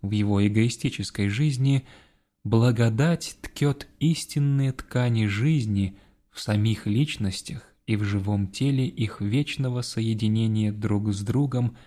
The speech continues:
в Духе Святом. Таков смысл всего процесса истории после отпадения человека от Бога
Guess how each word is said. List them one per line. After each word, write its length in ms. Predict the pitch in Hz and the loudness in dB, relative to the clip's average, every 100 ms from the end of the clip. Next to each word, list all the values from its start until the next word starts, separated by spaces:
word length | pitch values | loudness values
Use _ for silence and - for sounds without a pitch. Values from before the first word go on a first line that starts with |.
| _ _ | _ _
в 140 | 101 | -8
Духе 420 | 101 98 113 - 92 | -4 -2 -2 -2 -8
Святом. 540 | - - - - 104 - _ _ _ _ _ _ _ _ _ _ _ _ | -8 -10 -8 -8 -10 -14 _ _ _ _ _ _ _ _ _ _ _ _
Таков 440 | 110 - 170 143 | -4 0 0 -2
смысл 560 | - 117 131 147 - 98 | -2 2 4 2 -2 -8
всего 360 | - - 101 98 | -6 -2 -2 0
процесса 640 | 98 98 - 104 - 101 | 0 -2 -2 -4 -4 -4
истории 640 | 92 - 127 135 107 90 - - _ _ | -4 -4 -2 0 0 -2 -8 -18 _ _
после 340 | 123 - 123 | -2 0 0
отпадения 680 | 113 - 110 104 135 120 107 | 0 0 0 2 2 2 0
человека 640 | - 98 98 110 110 101 | 0 -2 0 0 -2 -2
от 140 | 95 95 | -4 -2
Бога 500 | 98 143 120 98 | 0 0 -2 -6